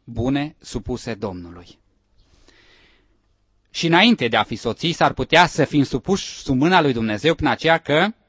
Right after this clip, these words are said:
vom dori să intrăm sub aranjamentele lui Dumnezeu de supunere, consacrându-ne Domnului.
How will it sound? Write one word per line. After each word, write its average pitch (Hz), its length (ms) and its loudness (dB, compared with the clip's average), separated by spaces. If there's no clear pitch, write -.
vom 180 440 0
dori 175 560 2
să 208 720 2
intrăm 202 680 2
sub - 280 -2
aranjamentele 160 840 4
lui 139 140 0
Dumnezeu 131 460 0
de 156 140 -2
supunere, 135 720 -2
consacrându-ne 127 720 -2
Domnului. 98 680 -4